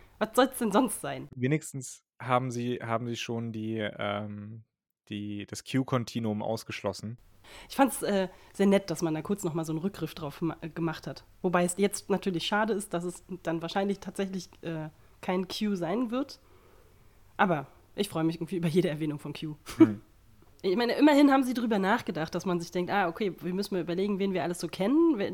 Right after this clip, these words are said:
Speaker 1: wer zu sowas fähig wäre, wen hätten wir denn da so auf der Liste?“ Also das finde ich schon relativ realistisch, dass die das einfach kurz mal mit abhaken, so.
Speaker 2: Ja, auf jeden
Speaker 1: Das ist
Speaker 2: Fall.
Speaker 1: schon okay.
Speaker 2: Und wir haben jetzt halt auch einen Codenamen für die Spezies, die wahrscheinlich hinter diesem schwarzen Loch, ich weigere mich, D M A zu sagen,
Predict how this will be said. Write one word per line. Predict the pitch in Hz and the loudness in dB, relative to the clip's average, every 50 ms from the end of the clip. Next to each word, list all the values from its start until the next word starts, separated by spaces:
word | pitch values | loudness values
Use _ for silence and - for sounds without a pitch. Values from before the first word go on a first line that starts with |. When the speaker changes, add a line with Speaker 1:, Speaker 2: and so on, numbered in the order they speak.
| 180 - | -4 -2
Speaker 1:
wer | 202 208 214 202 190 | 0 0 0 -2 -4
zu | - - 208 | -8 -8 -6
sowas | 185 180 175 175 - | -4 -4 -4 -6 -8
fähig | - - 240 254 302 285 | -4 -4 -2 -2 -2 -2
wäre, | - 277 277 277 254 262 | -2 -2 -2 -2 -2 -2
wen | 233 233 | -2 0
hätten | 208 208 208 - - | -2 -2 -2 -4 -6
wir | 185 175 | -6 -4
denn | 180 175 165 | -4 -4 -4
da | 160 | -4
so | 160 156 | -6 -8
auf | - - | -10 -10
der | - - 160 | -10 -10 -8
Liste?“ | 151 165 - - - - - - - - - - | -6 -8 -8 -10 -14 -16 -18 -18 -20 -20 -14 -8
Also | - 180 196 | -4 -2 -2
das | 208 240 233 | -2 -2 2
finde | - 247 233 220 | 4 4 4 4
ich | |
schon | - 226 | 4 2
relativ | 202 190 202 208 208 - 185 - | 2 4 2 2 0 -4 -6 -6
realistisch, | 180 175 190 208 - - 170 - | -4 -4 -4 -4 -6 -8 -8 -6
dass | 180 170 - | -6 -6 -6
die | - 170 | -6 -6
das | 175 - 117 | -4 -2 -2
einfach | 135 175 202 185 | -2 -2 -2 -4
kurz | - - 208 - - | -4 -4 -4 -4 -2
mal | 180 | -4
mit | 170 160 - | -4 -2 -4
abhaken, | - - 180 156 147 139 - - - 123 | -6 -6 -4 -6 -6 -6 -6 -8 -8 2
so. | 147 | 6
Speaker 2:
Ja, | 151 165 156 | 6 8 8
auf | 110 113 - | 6 4 0
jeden | 139 139 131 | 0 -2 0
Speaker 1:
Das | - - | 4 6
ist | 123 | 6
Speaker 2:
Fall. | - 269 | 8 8
Speaker 1:
schon | 220 175 | 6 6
okay. | - 135 131 | 2 0 0
Speaker 2:
Und | 123 | 2
wir | 139 127 | 4 4
haben | 139 165 | 4 2
jetzt | 170 - | -2 -2
halt | 143 127 139 139 - | -2 0 0 0 0
auch | 113 131 - | -2 -2 -4
einen | 143 | -4
Codenamen | - - 147 151 - - 135 120 113 117 | -2 0 -2 -2 0 -2 -4 -2 -2 -4
für | - - 123 | -6 -8 -8
die | 120 | -8
Spezies, | - - - 127 139 139 - - 123 113 - | -8 -6 -4 -4 -4 -4 -4 -6 -6 -8 -6
die | - 120 110 110 101 | -8 -6 -6 -4 -2
wahrscheinlich | 113 110 - - 113 107 110 117 123 127 123 | -2 -4 -2 -2 -2 -2 -2 -2 -4 -6 -8
hinter | - 120 117 113 113 | -8 -10 -8 -8 -8
diesem | 113 110 110 107 | -8 -8 -10 -10
schwarzen | 104 - - 101 101 98 - - 104 | -10 -8 -6 -6 -6 -6 -6 -8 -4
Loch, | 101 101 110 - | -4 -4 -6 -6
ich | - 110 - | -12 0 6
weigere | 117 113 120 131 139 135 131 | 8 8 8 8 4 2 0
mich, | 123 117 | 0 -2
D | - - 120 113 | -4 0 0 0
M | 110 110 | 0 0
A | 101 107 107 | -4 -8 -8
zu | - - 104 | -10 -12 -10
sagen, | 98 98 98 98 98 104 | -10 -10 -10 -10 -12 -16